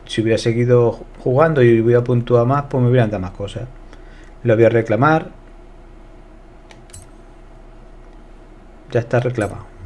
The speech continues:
Vale, pues ya tenemos para esta serie, tenemos de recompensa, por ejemplo, el Corsa ese, Vaux, el Maserati, Ghibli,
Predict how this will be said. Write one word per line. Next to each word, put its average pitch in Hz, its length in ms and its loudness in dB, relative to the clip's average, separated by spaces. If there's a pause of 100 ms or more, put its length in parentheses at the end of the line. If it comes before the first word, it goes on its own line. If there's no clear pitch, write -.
(160)
Vale, 104 320 -4
pues 104 140 -4
ya 120 120 2
tenemos 156 480 2 (220)
para 110 340 0
esta 135 640 0
serie, 156 480 -2 (1600)
tenemos 123 560 0
de 131 80 2
recompensa, 139 640 2
por 120 140 0
ejemplo, 120 500 0
el 120 500 -2 (240)
Corsa 151 400 2
ese, 151 260 0
Vaux, 143 600 -6 (800)
el 110 100 -6
Maserati, 135 1000 -2 (1800)
Ghibli, 143 800 -2